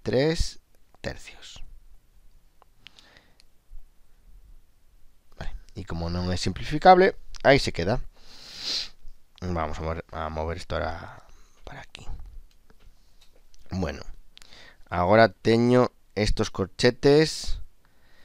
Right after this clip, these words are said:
que van ser os primeiros que temos que traballar, eh,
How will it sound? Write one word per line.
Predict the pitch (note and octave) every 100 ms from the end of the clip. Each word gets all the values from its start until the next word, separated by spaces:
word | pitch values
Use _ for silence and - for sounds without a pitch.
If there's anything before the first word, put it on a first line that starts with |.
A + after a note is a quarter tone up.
| - - - - - _ -
que | - F2+
van | F#2+ G#2
ser | - - A2+
os | G2
primeiros | - F#2+ F#2 G2 G#2+ A2 A#2+ B2 - - -
que | - F2+
temos | - F#2+ G#2 A2+ -
que | - G#2 A#2+ - -
traballar, | F2+ E2 E2+ F#2+ G#2+ A#2 B2+ C3 - - - - -
eh, | G#2+ A2 B2+